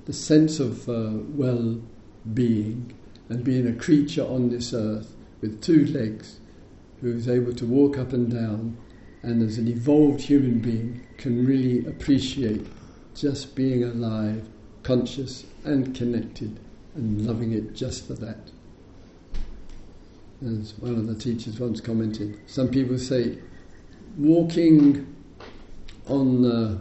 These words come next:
water is a miracle." And others say, "Oh, walking," some of my friends, they've gone off to the east and done these fire walks on the hot coals. Uh, they say, "Wow, it's just amazing."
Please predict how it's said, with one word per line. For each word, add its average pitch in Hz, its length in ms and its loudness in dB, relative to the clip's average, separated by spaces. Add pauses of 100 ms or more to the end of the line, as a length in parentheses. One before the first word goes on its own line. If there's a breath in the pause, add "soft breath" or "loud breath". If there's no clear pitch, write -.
(300)
water 120 540 6 (640)
is 110 160 -4
a 110 60 2
miracle." 113 500 2 (640)
And 117 100 -2
others 123 300 -2
say, 127 100 0
"Oh, 143 300 4
walking," 147 720 6 (600 loud breath)
some 131 160 -10
of 110 80 -4
my 107 140 -2
friends, 107 460 -6
they've 104 120 -8
gone 107 160 -4
off - 180 -8
to - 60 -16
the 117 160 -10
east 107 320 -6
and 110 120 -4
done 110 180 -4
these 104 160 -8
fire 110 340 -4
walks 107 520 -4
on 113 100 -4
the 107 80 -2
hot 101 240 -6
coals. 104 640 -2 (520 loud breath)
Uh, 104 280 -6
they 107 240 -8
say, 107 180 -10
"Wow, 117 320 -10
it's - 140 -12
just - 260 -6
amazing." 117 520 -2